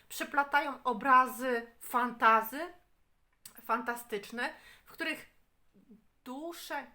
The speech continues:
duchy podróżują, zmagają się z różnymi upiorami,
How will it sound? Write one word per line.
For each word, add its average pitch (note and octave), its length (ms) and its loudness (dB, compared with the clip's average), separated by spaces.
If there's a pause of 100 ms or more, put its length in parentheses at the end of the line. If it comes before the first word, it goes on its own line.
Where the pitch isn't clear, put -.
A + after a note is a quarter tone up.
duchy C#4 720 -10 (400)
podróżują, A#3+ 1160 -8
zmagają G#3 600 0
się C4 160 -8
z - 20 -4
różnymi C#4 360 -6
upiorami, C#4+ 840 -2